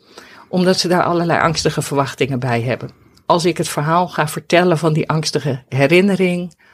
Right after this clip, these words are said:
dan," nou, en dan krijg je allerlei angstige verwachtingen te horen, van, "Dan gebeurt het weer opnieuw,"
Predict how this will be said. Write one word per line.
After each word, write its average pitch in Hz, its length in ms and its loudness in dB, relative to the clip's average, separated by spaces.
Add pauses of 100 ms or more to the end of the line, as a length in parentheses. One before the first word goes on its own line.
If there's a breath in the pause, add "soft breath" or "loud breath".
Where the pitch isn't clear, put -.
(140)
dan," 165 540 0 (500 soft breath)
nou, 156 220 -2
en 156 80 -2
dan 156 100 2
krijg 160 280 -2
je - 260 -2
allerlei 175 400 2
angstige 170 400 -2
verwachtingen 156 640 0
te 156 100 0
horen, 135 400 2
van, 135 300 -2
"Dan 135 160 -4
gebeurt 131 400 2
het 127 120 -2
weer 131 180 2
opnieuw," 160 600 2